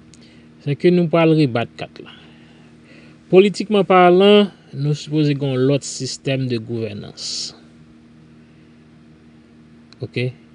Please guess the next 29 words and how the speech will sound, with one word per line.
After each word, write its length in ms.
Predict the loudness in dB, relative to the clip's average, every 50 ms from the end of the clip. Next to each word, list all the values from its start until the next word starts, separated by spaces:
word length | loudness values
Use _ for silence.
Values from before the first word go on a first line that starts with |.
| -20 -20 -20 -20 -20 -20 -20 -20 -20 _ -20 -20 -20 _ -20 -20 _ -6 -4
Politikman 680 | -2 -2 -2 -2 -4 -8 -10 -8 -4 -4 -4 -4 -4
palan, 600 | -4 -2 -2 0 0 0 0 0 0 -2 -2 -4 -8 -16 -16 -12
nou 160 | -10 -10 -10
sipoze 460 | -10 -12 -8 -6 -6 -6 -4 -6 -8 -8
gen 380 | -10 -10 -10 -10 -10 -10 -12 -12 -12 -12 -12 -12 -10 -8 -4 -2
lòt 240 | -2 -4 -4 -6
sistèm 560 | -14 -14 -10 -10 -10 -10 -8 -8 -6 -6 -6 -6 -8
de 100 | -8 -10
gouvènans. 800 | -10 -10 -10 -8 -8 -8 -10 -12 -14 -16 -18 -20 -20 -16 -16 -16 -16 -16 -18 -20 -20 -20 -20 -20 -20 -20 -20 -20 -20 -20 -20 -20 -20 -20 _ -20 -16
E 80 | -12
sa 220 | -10 -6 -4 -2 0
m 80 | 0 -2
ap 80 | -2 -4 -6
di 240 | -6 -6 -4 -2 -2
a, 240 | 0 0 0 -2 -4 -8 -12 -20 -20 _ _ _ _ _ -20 -20 -20 -20 -20 -20 _ -20 -20 -20 -20 -20 _ _ -20 -18 -8 -2
kòm 480 | 0 2 2 2 2 2 2 2 2
demokrasi 560 | 2 2 2 2 0 2 0 0 0 0 0 0
a 40 | 0
son 240 | 0 -4 -6 -4 -4
bagay 160 | -2 -2 -4
ou 40 | -4
pa 120 | -6 -10 -8
ka 200 | -6 -8 -8 -8
di, 420 | -8 -12 -12 -8 -4 -2 -2 -2 -4 -6 -14 -20 -20 _ -20 -20 -20 -20 -20 -20 -20 _ -20 -20 -20 -18
ou 80 | -16 -12 -10
pa 100 | -12 -12
obsève 360 | -10 -10 -8 -8 -6 -6 -8
a 80 | -8 -8
demokrasi, 800 | -10 -12 -14 -12 -8 -6 -6 -6 -6 -10 -14 -10 -4 -4 -4 -4